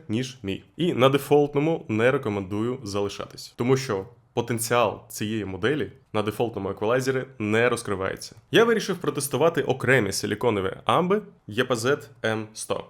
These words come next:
І зрозумів, що рідні амбушури душать звучання та крадуть звукову інформацію. У рідних амбушурах ще й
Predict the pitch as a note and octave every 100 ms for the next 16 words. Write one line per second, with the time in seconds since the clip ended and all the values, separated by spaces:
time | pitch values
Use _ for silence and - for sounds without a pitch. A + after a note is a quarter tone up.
0 | - A#2+ D3 D3+ F#3 G3+ - C3+ B2 C3+
1 | G#2+ G#2 G#2+ - F3 F#3+ F3+ A#2 C#3+ F#3+
2 | E3+ G#2+ G#2 G#2 G2 F#2+ - - B2 A#2+
3 | G#2 G2+ C3+ - - G2+ G2+ G2 A2 A2
4 | F#2+ E2 - - - C3 G3+ G#3 F3 D#3
5 | D3 F#3+ F#3+ - - C#3+ A#2+